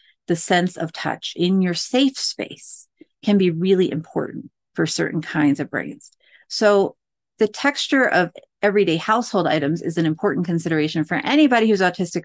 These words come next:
but also if you're A D H D, if you have sensory processing challenges, if you have executive function challenges, this can make a really big difference. If you have physical disabilities, right, like M S or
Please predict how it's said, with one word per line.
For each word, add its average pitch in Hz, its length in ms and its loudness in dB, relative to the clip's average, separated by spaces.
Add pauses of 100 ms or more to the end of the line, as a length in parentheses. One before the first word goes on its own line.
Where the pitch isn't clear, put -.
but 240 100 0
also 453 280 0
if 427 120 -4
you're 392 100 4
A 349 100 2
D 339 120 4
H 294 180 -2
D, 277 220 2
if 220 100 -10
you 262 60 0
have 233 100 -2
sensory 233 300 -2
processing 208 500 -2
challenges, 185 680 -2 (340)
if - 40 -10
you 202 80 4
have 170 100 0 (100)
executive 220 480 -2
function 226 320 -2
challenges, 190 560 -2
this 208 160 -2
can 202 140 0
make 180 160 -2
a 170 40 -4
really 147 220 -4
big 139 220 -12
difference. 202 360 -4 (240)
If 190 140 2
you 185 80 4
have 160 140 2
physical 202 340 0
disabilities, 185 760 0
right, 160 220 -2
like 160 220 -4
M 165 180 -2
S 165 300 -4
or 147 280 0